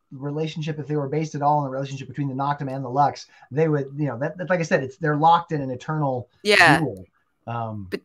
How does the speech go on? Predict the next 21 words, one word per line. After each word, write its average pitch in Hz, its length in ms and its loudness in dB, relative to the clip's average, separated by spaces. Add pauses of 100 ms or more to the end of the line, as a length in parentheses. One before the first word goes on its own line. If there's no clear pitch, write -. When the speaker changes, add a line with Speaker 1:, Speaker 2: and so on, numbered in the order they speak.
(240)
Speaker 2:
could - 160 2
you 254 100 4
put - 260 6
them 208 160 2 (100)
in 254 260 6
something, 185 480 2
in 175 160 -2
some 170 240 -2
material 190 640 2
or 165 100 0
something 175 400 -2
that 147 140 -4
would 156 180 -2
block 185 480 8
that 110 300 0
so - 100 -6
you 185 80 -4
could 170 200 -10
carry 165 360 6
both? 175 560 2 (720)
Speaker 1:
Right. 143 480 -2